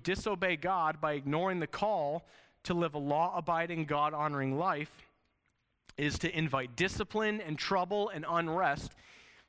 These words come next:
into your life. If you were in first service, Pastor Butch walked us through that a little bit. First Corinthians, he used an example of the Old Testament and the Israelites. There's a, the whole thing there. Go back and, and listen if you have the time to it, time to do it.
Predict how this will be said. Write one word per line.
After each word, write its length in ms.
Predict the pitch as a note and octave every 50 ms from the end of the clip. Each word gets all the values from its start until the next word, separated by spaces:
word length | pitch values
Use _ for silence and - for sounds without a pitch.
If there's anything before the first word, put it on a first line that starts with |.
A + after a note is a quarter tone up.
| _ _
into 280 | - D#3 D3 C#3 - D3+
your 120 | D3+ D#3
life. 400 | D3 D3+ D#3 D3 A#2+ A2+ - - - _ _ _ _ _ _ _ _ _ _ _ _ _ _ _ _ _ _ _ _ _
If 80 | _ -
you 140 | B2+ C#3+ D#3
were 40 |
in 60 | E3 D#3
first 300 | - E3+ F3 E3+ - -
service, 420 | F3+ F#3+ G3 D#3 C3+ - - - - - - - _ _ _ _ _ _ _ _ _ _ _ -
Pastor 240 | - D#3+ D#3+ - D#3+
Butch 260 | D3 E3 F#3 - -
walked 300 | D#3+ D3+ D3+ D3+ - -
us 120 | C#3 -
through 120 | - E3 D#3+
that 160 | D#3 D3+ C#3
a 20 |
little 180 | C#3 D3 E3 F3
bit. 200 | E3 C#3 A#2+ -
First 260 | - - D3 C#3+ -
Corinthians, 680 | - D#3 D3+ D#3 D#3 - D3 C3 A#2+ A2+ A#2 - - - -
he 120 | C#3+ C3+
used 340 | C3 B2+ B2+ B2 C3 C3+ C3
an 60 | C#3+
example 400 | C3+ C3 B2 C#3 C#3+ D3+ D3 D3+
of 40 | C#3
the 100 | C3+ C#3
Old 180 | C#3+ D3+ D#3 -
Testament 400 | - E3+ E3 - - F3 E3+ E3
and 100 | D3+ B2+
the 100 | B2+ C#3+
Israelites. 500 | D3+ C#3+ C#3+ D3+ D3+ D3 D3 D3 C#3+ -
There's 160 | C3+ B2 A2+
a, 80 | B2 - -
the 80 | -
whole 160 | A#2+ B2 D3 D#3+
thing 260 | - - D#3+ C#3+ C3+
there. 200 | B2 A2+ G#2+ G#2+ _
Go 140 | - - C3+
back 260 | C3+ C#3+ C#3 C#3 -
and, 160 | C#3 B2 B2 B2+ -
and 140 | C#3 C3+ B2+
listen 320 | C3 C3+ - - A2+ G#2 - _ _ _ _ _ _ _ _ _ _ _ _
if 120 | - C3+ -
you 80 | C3+
have 60 | B2+
the 80 | B2 C3
time 240 | - C#3+ C3+ C#3 C3+ B2+
to 120 | - A#2+
it, 120 | G#2 F#2+ - _ _ _ _ _ _ _ _ -
time 160 | - C#3+ C#3 B2+
to 80 | B2
do 100 | C3 D3
it. 120 | C#3 -